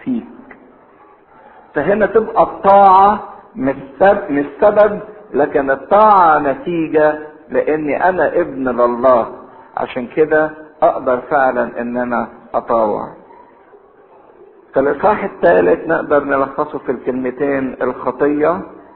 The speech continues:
والمحبة. الحتتين دول مهمين جدًا من أجل الثبات في الله. الخطية بتمنعني من إن أنا أثبت في ربنا، والمحبة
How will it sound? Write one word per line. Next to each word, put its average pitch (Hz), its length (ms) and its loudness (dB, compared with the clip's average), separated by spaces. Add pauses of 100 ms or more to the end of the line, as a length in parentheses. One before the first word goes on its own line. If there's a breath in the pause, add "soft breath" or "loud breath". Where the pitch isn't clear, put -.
(1500)
والمحبة. 117 760 -4 (2000)
الحتتين 180 500 -2
دول 190 240 2
مهمين 170 440 -6
جدًا 165 340 -2
من 143 340 -6
أجل 147 260 -2
الثبات 135 500 0 (140)
في 123 80 -2
الله. 113 400 -2 (140)
الخطية 139 560 0
بتمنعني 131 880 0
من 117 260 -6
إن 131 140 -4
أنا 135 260 0
أثبت 131 300 -6 (120)
في - 60 -4
ربنا، 147 540 -2 (840 soft breath)
والمحبة 156 1080 0